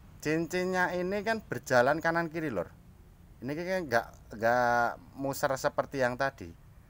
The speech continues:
Lah, ini berjalan kanan kiri. Nah, ini jelas perkutut sembilan puluh sembilan persen. Perkutut ini jelas jantan, Lor, ya.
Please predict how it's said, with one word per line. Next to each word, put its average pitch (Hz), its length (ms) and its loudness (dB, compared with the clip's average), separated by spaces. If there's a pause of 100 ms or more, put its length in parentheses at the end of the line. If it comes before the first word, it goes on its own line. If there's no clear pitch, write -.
(320)
Lah, 95 80 0
ini 123 160 0
berjalan 113 440 -2
kanan 110 280 -4
kiri. 90 200 -12 (280)
Nah, 101 560 -2
ini 147 240 -6 (600)
jelas 143 280 2
perkutut 143 600 -2
sembilan 139 920 4
puluh 151 240 -4
sembilan 127 640 -2
persen. 113 400 -4 (640)
Perkutut 131 640 -2
ini 131 400 -6
jelas 104 480 -2
jantan, 98 560 0 (240)
Lor, 90 240 -6
ya. 110 320 0